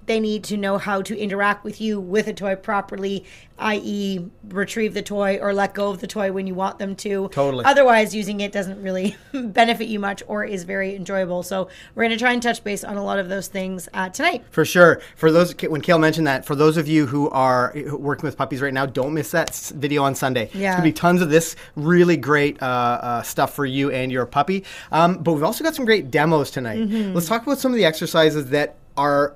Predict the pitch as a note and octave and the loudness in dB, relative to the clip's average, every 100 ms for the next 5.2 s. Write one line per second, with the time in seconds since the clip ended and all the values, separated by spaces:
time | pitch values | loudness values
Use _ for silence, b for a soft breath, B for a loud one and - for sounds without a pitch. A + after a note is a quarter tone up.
0 | - F3+ F3+ F3 F#3 C#3 E3+ G#3 A3 E3 | -10 -12 -2 2 2 0 -2 2 4 4
1 | D#3 D#3+ D3 C#3+ C#3+ - C3+ B2+ D#3+ D#3 | 2 0 -2 -2 -4 0 -2 0 2 4
2 | C#3+ C3+ B2+ C#3 C3 D3 C#3 C3+ B2 C#3 | 4 0 -4 -2 -2 0 0 0 -4 -6
3 | C#3+ C3+ B2+ B2+ B2+ C#3 C3+ - C3+ C3 | -4 -2 -2 -2 -6 -6 -10 -8 -8 -6
4 | C3+ A2+ A2+ A2 A#2+ A#2 D#3 D#3+ D#3 D3+ | -6 -4 -4 -4 -6 0 2 2 0 -2
5 | C#3+ | -2